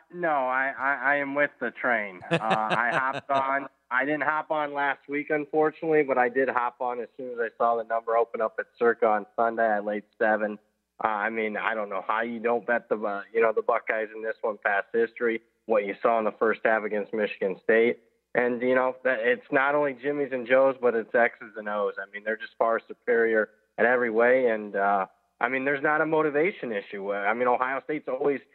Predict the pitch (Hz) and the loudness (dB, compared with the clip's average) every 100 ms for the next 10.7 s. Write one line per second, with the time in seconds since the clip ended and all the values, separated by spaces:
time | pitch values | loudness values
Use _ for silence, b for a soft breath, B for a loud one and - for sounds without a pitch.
0 | b 120 123 143 - 139 185 143 117 117 | b -2 -2 -4 -4 -2 0 -2 -2 -4
1 | 117 123 - 131 147 123 135 135 120 139 | -4 -6 -2 0 0 -2 2 2 4 2
2 | 120 120 143 139 151 143 139 156 - 135 | 2 0 2 2 2 0 0 0 2 2
3 | 190 - 95 - 98 101 - _ _ - | 2 -6 -18 -8 -2 -2 -4 _ _ -2
4 | 120 127 - 123 123 120 131 127 127 123 | 0 -2 -2 -2 0 2 4 4 2 2
5 | 127 - 131 127 131 135 - 131 139 135 | -2 0 0 2 0 -2 -6 -8 -6 -2
6 | 143 147 110 92 - 92 90 - 87 _ | 0 0 -2 -8 -8 -8 -8 -10 -12 _
7 | - 90 90 - - 101 110 104 104 92 | -10 -8 -8 -12 -10 -6 -2 -2 -2 -2
8 | 107 117 123 120 110 107 98 - 101 110 | -2 0 -2 -2 -2 -4 -4 -2 0 0
9 | 113 107 95 92 110 127 98 - 90 87 | -2 -4 -6 -4 -4 -4 -6 -4 -4 -4
10 | _ _ _ _ _ _ _ | _ _ _ _ _ _ _